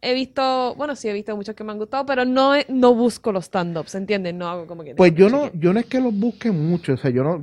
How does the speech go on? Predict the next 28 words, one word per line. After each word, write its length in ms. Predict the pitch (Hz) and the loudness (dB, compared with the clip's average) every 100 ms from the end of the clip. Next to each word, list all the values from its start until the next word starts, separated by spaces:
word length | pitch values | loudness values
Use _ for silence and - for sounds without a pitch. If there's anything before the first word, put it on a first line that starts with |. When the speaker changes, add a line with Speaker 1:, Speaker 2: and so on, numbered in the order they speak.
| 123 | -6
Speaker 2:
a 60 | 113 | -6
mí 100 | 147 | 0
me 140 | 214 | 0
gusta, 560 | 156 175 135 - 123 127 | 2 0 -2 -2 -2 2
pero 200 | 143 131 | 2 2
no 100 | 131 | -2
es 60 | |
que 140 | - 185 | 0 2
yo 160 | 190 | 2
como 240 | 196 175 135 | 0 -4 -4
que, 240 | 131 123 | -4 -4
ok, 280 | 113 151 147 123 | -6 -6 -4 -4
porque 200 | 120 139 | -4 -2
vamos 180 | 147 | 0
a 40 | 143 | 0
ver, 100 | 123 | 0
yo 80 | 123 | -2
prefiero 280 | 147 170 165 | -2 0 -2
buscar 200 | 165 170 | -2 -4
una 140 | 165 | -4
serie, 400 | 202 202 180 151 | -2 -2 0 -2
primero 360 | - 117 147 208 | -6 -8 -8 -8
que 100 | 151 | -10
pues 180 | 143 - | -12 -12
como 200 | 117 113 | -12 -8
hago 160 | 131 | -8
el 80 | 143 | -8
programa, 500 | 151 147 147 165 | -8 -6 -4 -6